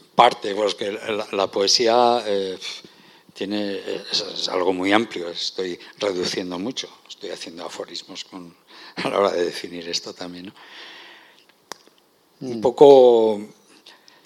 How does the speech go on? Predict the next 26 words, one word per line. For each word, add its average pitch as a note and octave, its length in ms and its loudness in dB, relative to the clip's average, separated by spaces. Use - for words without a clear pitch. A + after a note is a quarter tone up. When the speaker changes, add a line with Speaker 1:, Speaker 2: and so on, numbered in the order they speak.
Speaker 1:
pero, A#2+ 260 8
por A#2+ 160 4
ejemplo, C3+ 560 6
eh, A2+ 360 0
muchos A2+ 360 0
de A#2 80 2
mis A2 200 0
poemas A2 420 2
acaban G#2 400 -2
con G#2 120 -4
una G2+ 140 -2
especie G2 380 -4
de F2 40 -4
aforismo G#2+ 500 -8
que F#2+ 200 -12
es, - 160 -16
se - 180 -2
llama G2 200 -4
el F#2+ 100 -2
epifonema, F#2+ 800 -8
¿no? G#2+ 320 -16
Que, - 160 -20
como F#2+ 180 -14
los F#2 200 -6
versolaris, G2+ 720 2
el G2 200 -20